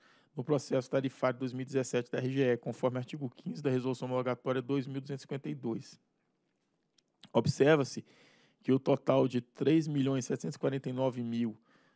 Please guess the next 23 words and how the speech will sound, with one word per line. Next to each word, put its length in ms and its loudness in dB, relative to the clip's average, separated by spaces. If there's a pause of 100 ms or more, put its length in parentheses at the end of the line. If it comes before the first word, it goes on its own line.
(100)
doze 360 4
parcelas 440 0
de 80 -12
trezentos 360 -2
e 60 -12
doze 240 -4
mil, 340 0 (960)
referidas 880 0
no 120 -4
artigo 380 -6
quinze 280 -2
da 80 0
resolução, 720 0
foi 220 2
obtido 480 2
pela 240 2
dedu-, 440 0
redução 500 0
do 100 -6
montante 380 -4
de 60 -6
energia 260 -4
contratado 720 0